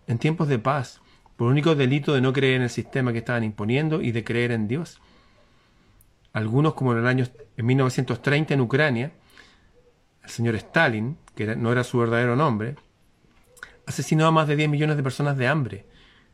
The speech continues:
Subí una película que hicieron los ucranianos que se llama Holodomor, con H, la pueden buscar también ustedes,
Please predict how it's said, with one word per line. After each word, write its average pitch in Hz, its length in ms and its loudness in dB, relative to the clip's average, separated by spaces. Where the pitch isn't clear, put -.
Subí 131 260 0
una 160 160 4
película 185 420 2
que 135 60 0
hicieron 143 300 0
los 139 120 6
ucranianos 143 420 2
que 139 60 -4
se - 80 -8
llama 139 240 0
Holodomor, 135 800 0
con 117 160 -4
H, 131 300 -2
la 110 80 -4
pueden 160 240 -2
buscar 196 320 -8
también 123 240 -4
ustedes, 113 320 -14